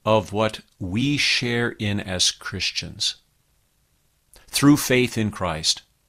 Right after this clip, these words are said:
and in our union with him. The word blessed. Blessed is the language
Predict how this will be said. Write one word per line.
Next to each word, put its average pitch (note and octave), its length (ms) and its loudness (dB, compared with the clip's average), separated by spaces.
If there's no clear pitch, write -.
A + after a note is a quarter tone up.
and G#2 200 2
in G#2 260 0
our F#2+ 480 -2
union E2+ 800 -2
with F2 200 -8
him. D#2+ 360 -12
The A2+ 100 0
word B2 280 0
blessed. G2 600 0
Blessed C3+ 580 2
is A2 160 0
the G2+ 120 -4
language F#2 680 -2